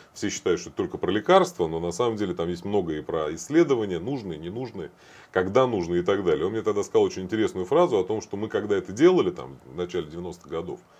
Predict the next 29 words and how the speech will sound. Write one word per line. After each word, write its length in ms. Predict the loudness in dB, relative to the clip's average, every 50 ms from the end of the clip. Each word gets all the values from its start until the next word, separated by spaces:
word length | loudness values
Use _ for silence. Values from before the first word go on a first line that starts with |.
| -20 -20 -20 -20 -20 -18 _ -4
мы 100 | -4 -2
понимали, 400 | 0 -2 0 2 2 4 2 2
что 140 | 0 -2
нам 180 | -2 0 0 0
не 60 | -2
удастся 360 | 0 4 4 4 4 2 -4 -8
подготовить 520 | -8 -6 2 2 2 2 2 0 0 -2
сто 160 | -2 -2 0
процентов 420 | 2 4 2 2 2 -2 -2 -2 0
хороших 400 | 2 4 4 4 2 0 -4 0
врачей. 420 | 4 4 4 2 0 -8 -10 -10 -12 -20 _ _ _ _ _ _ _ _ _ _ _ _ -16 -4 -4
Какое 240 | -2 2 2 2
бы 100 | 2 2
ни 120 | 2 2 2
было 260 | 4 6 6 8 8
образование, 680 | 6 6 4 4 6 8 8 8 8 6 4 4 2 0
всегда 320 | 0 -4 -4 2 2 2
найдутся 360 | 4 4 0 0 -2 -8 -8 -6
люди, 200 | -6 -6 -6 -2
которые 320 | -2 -2 0 2 0 0
хорошо 320 | 0 0 0 0 0 -2 -4
пишут 320 | -4 -4 -8 -8 -8 4
тесты, 340 | 8 8 8 8 6 0 -4
которые 720 | 0 0 -2 2 2 2 4 4 4 4 4 2 0 0
могут 320 | -2 -2 -2 -4 -4 -6 -6
выучить 400 | -4 -4 -2 -4 -4 -8 -12 -12
и 40 | -6
потом 320 | -6 -6 -4 -4 -8 -2
забыть, 440 | 2 2 2 4 4 2 2 0